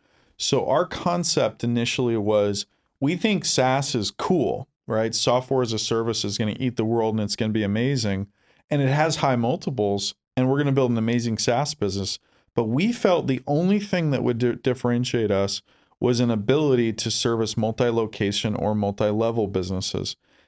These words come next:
And when I say multi-level, I don't necessarily mean an M L M.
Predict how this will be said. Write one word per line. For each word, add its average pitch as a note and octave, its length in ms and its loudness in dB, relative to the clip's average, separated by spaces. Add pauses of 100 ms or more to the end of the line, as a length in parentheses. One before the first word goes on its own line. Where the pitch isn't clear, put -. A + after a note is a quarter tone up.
And A#2 80 0
when C3 80 4
I C3+ 60 2
say F#3 200 2
multi-level, D3 600 2
I A2 100 2
don't E3+ 280 -2
necessarily E3+ 680 0
mean B2+ 420 0
an G#2 220 -4
M A2 220 -2
L G#2 200 0
M. G2+ 380 -2